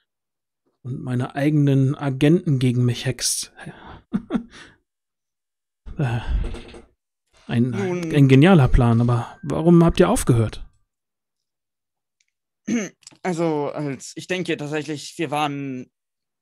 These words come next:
Speaker 2: dass dieser Plan nicht so, so beabsichtigt von Galotta geführt worden ist, sondern dass wir zur falschen Zeit am falschen Ort waren. Ähm, und aufgehört haben wir wahrscheinlich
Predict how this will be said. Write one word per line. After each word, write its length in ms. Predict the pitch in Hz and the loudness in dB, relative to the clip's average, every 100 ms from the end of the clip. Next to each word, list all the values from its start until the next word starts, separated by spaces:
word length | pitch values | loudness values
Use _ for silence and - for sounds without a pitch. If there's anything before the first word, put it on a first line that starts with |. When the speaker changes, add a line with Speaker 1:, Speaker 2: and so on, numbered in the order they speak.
| _ _ _ _ | _ _ _ _
Speaker 2:
dass 260 | - 147 - | -12 -10 -8
dieser 240 | 165 139 | -6 -6
Plan 400 | - 156 139 135 | -4 -2 -2 -2
nicht 240 | 131 131 - | -6 -12 -18
so, 220 | - - - - - _ _ 143 | -20 -20 -20 -20 -20 _ _ -16
so 320 | 131 156 220 | -2 2 2
beabsichtigt 920 | 185 - 160 160 - 147 - 147 - | 2 -2 -2 -4 -14 -14 -14 -16 -16
von 220 | 143 135 | -16 -14
Galotta 340 | 135 139 139 143 | -10 -8 -8 -10
geführt 440 | 139 - 175 - | -12 -10 -10 -6
worden 260 | 170 175 190 | -4 -4 -4
ist, 280 | 196 - - | -6 -6 -8
sondern 260 | 151 170 | -4 -2
dass 280 | 156 147 - | -4 -6 -10
wir 180 | 160 165 | -8 -8
zur 420 | 165 156 156 156 | -6 -6 -4 -6
falschen 500 | - 160 175 - 170 | -2 -2 -2 -4 -12
Zeit 360 | - 175 185 - | -4 -2 -2 -4
am 180 | 165 | -8
falschen 420 | - 175 175 165 - | -6 -4 -4 -6 -6
Ort 300 | 185 208 202 | -4 -2 0
waren. 380 | 226 220 269 - - - - - - - - _ - | 2 2 -4 -8 -14 -20 -20 -20 -20 -20 -20 _ -6
Ähm, 680 | - 202 202 208 214 214 214 - _ - | 2 4 6 4 2 -2 -4 -10 _ 0
und 560 | 208 202 208 196 165 - - - - _ _ - | 2 2 0 -4 -8 -16 -16 -14 -16 _ _ -8
aufgehört 640 | - 220 - 226 202 214 214 | 2 2 2 -2 0 0 0
haben 240 | 190 202 | -2 0
wir 320 | 196 196 190 - | 0 -2 -4 -14
wahrscheinlich 1400 | 151 185 185 170 165 170 190 208 220 170 - - - | -6 -2 -2 -2 0 0 0 -4 -6 -6 -10 -12 -16